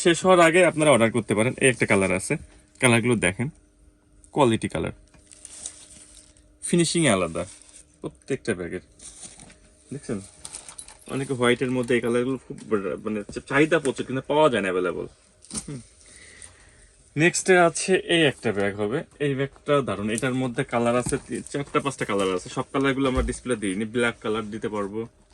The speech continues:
হ্যাঁ, এই ব্যাগটা, এটা সামনের ডিজাইন, এটা আপনার সামনে ফ্রন্ট এটা ডিজাইন।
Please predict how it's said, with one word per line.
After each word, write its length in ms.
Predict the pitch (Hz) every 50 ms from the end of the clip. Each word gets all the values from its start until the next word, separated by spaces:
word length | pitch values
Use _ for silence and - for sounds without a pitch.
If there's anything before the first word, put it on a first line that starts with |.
| - -
হ্যাঁ, 180 | - - 147 110 - - - - - - - - - - - - - - 131
এই 60 | 127 120
ব্যাগটা, 200 | 135 135 - - 165 147
এটা 100 | - - -
সামনের 240 | - 147 143 139 120 113
ডিজাইন, 220 | 113 98 104 92 90 78
এটা 100 | - - 92 92
আপনার 200 | - 113 147 180 - - - - - - - - - - - -
সামনে 220 | - 113 104 110 110 -
ফ্রন্ট 200 | - 101 98 98 110 101
এটা 120 | - 117 - - - - - - - - - - - 107 -
ডিজাইন। 280 | 104 95 98 104 113